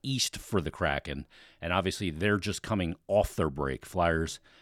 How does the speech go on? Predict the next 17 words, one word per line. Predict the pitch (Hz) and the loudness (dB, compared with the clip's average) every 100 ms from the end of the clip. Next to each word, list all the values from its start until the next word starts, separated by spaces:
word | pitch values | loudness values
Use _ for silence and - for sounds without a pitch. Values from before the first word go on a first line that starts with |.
| - | -6
have | 92 | 0
already | 98 87 | 2 2
had | 92 82 | 0 0
two | 110 92 | 0 2
games | 92 87 78 - | 2 2 -2 -8
since | - - 151 147 | -6 2 2 4
their | 143 | 4
break | 123 127 123 | 6 6 6
ended, | 127 117 117 104 - - - - | 4 4 4 2 -6 -20 -20 -8
uh, | 78 | -2
but | 87 | 0
this | 90 | 0
will | 104 | 0
be | 92 | 2
the | 85 | 0
first | 80 92 80 | 2 0 2
opportunity, | 87 78 82 - 90 82 78 71 | 2 2 -2 0 0 0 -2 -4